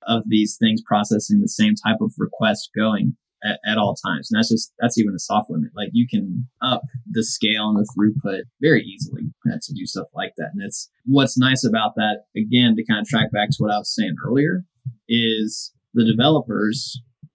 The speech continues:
don't have to care about things that we've traditionally cared about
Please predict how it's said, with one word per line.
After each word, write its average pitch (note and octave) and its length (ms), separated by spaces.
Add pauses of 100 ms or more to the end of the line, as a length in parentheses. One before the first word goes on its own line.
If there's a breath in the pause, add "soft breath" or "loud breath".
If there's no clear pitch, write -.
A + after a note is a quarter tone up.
(160)
don't A#2+ 240 (100)
have B2+ 140 (100)
to A2 100
care - 360
about - 260 (100)
things G#2 220
that - 100
we've G2 160
traditionally G2 640
cared G2 220
about F#2 240